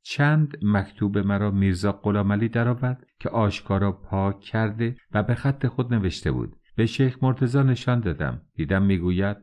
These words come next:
«باید در محضر یکی از علما مرافعه کنید.» گفتم: «اطلاع شما و گذراندن عمل همین بود؟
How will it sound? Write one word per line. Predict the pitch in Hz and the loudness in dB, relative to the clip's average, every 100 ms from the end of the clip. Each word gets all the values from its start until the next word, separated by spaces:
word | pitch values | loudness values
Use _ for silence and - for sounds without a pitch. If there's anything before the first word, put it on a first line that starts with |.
| _ _ _ | _ _ _
«باید | - 180 165 | -2 0 0
در | 147 113 | 0 0
محضر | 98 98 92 90 101 | 2 2 2 0 0
یکی | 95 92 92 - | 2 0 0 0
از | 104 95 - | 0 -2 -4
علما | 85 73 80 107 | -4 -2 0 2
مرافعه | 104 69 53 50 - 50 | 0 -2 -6 -8 -10 -10
کنید.» | - - 85 - _ _ _ _ | -10 -12 -14 -18 _ _ _ _
گفتم: | 127 123 - 127 123 - _ _ _ | -4 -2 0 0 -2 -8 _ _ _
«اطلاع | - - 117 135 | -4 0 2 2
شما | 135 117 120 120 | 0 2 2 2
و | 117 | 0
گذراندن | 98 107 98 104 107 104 101 104 | 0 0 2 2 2 2 2 0
عمل | - 107 120 | 0 2 2
همین | 127 127 107 98 | 2 2 2 2
بود؟ | 98 107 107 | 2 -2 -4